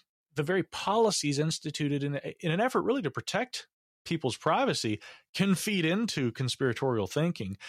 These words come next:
But now you come over to the O D N I report from last June, and keep in mind, as of the time that you and I are speaking right now, we were supposed to see another, an updated report. It has not been delivered yet. Uh,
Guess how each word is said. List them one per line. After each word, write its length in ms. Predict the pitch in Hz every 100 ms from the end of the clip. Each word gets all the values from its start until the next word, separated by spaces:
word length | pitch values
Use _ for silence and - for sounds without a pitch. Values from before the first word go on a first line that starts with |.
| - -
But 120 | 165
now 160 | 208 208
you 160 | 202
come 180 | 190 233
over 140 | 233
to 60 | 180
the 100 | 160
O 120 | 170
D 120 | 156
N 80 | 123
I 100 | 131
report 380 | 208 170 - 123
from 140 | 123
last 300 | 117 110 104
June, 220 | 123 170 151
and 80 |
keep 200 | 123 180
in 80 | 139
mind, 260 | 127 151 156
as 140 | 151
of 160 | 147 127 -
the 100 | 131
time 200 | 160 151
that 160 | -
you 80 | 151
and 100 | 139
I 60 | 139
are 80 |
speaking 380 | 123 - 156 135
right 180 | 120 120
now, 280 | 120 117 117 - - - - _ -
we 100 | 160
were 160 | 143
supposed 760 | 135 - - - 311 277 - -
to 120 | -
see 400 | 147 - 156 151
another, 580 | 139 131 135 147 131 107
an 100 | 107
updated 500 | 120 156 165 127 113
report. 360 | 110 - 123 113
It 100 | 101
has 180 | 117 113
not 300 | 151 180 156
been 160 | 180
delivered 360 | 170 160 143 131
yet. 280 | 120 113 - - - - - _
Uh, 200 | 131 120